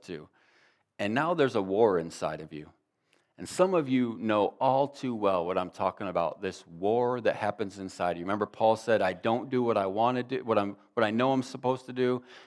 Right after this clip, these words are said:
and then I can't do what I want to do." It's that war inside of us where we're like, "There are two worlds living inside of me and warring against each other." And Paul talks about this in, in verse six.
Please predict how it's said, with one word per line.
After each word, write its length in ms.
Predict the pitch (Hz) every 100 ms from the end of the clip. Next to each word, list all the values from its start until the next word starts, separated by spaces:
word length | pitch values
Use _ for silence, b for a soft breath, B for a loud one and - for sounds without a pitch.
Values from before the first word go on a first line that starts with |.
| -
and 80 | 101
then 80 | 101
I 80 |
can't 340 | 101 - 131 127
do 140 | 135
what 160 | 123 107
I 100 | 95
want 320 | 104 120 -
to 60 | 135
do." 300 | 135 143 143 b b b
It's 220 | 110 -
that 260 | 127 117 117
war 360 | 110 131 139
inside 380 | 127 110 110 104
of 140 | 95 87
us 240 | 85 -
where 100 | 107
we're 180 | 101 104
like, 380 | 101 92 87 - b b b
"There 200 | 113 123
are 140 | 117 101
two 540 | - - 139 147 147
worlds 680 | 139 101 120 123 127 127 110
living 300 | 117 117 117
inside 480 | 101 92 - 107 107
of 100 | 98
me 240 | 98 92 -
and 260 | 95 85
warring 440 | 92 101 110 104 104
against 420 | 92 92 90 -
each 220 | 90 -
other." 280 | 87 82 76 - _ _ _ _ _ _ - -
And 100 | 107
Paul 240 | 156 147
talks 320 | 143 131 -
about 280 | 117 104 -
this 200 | 107 -
in, 100 | 104
in 160 | 110 98
verse 280 | 113 104
six. 480 | - 135 110 - -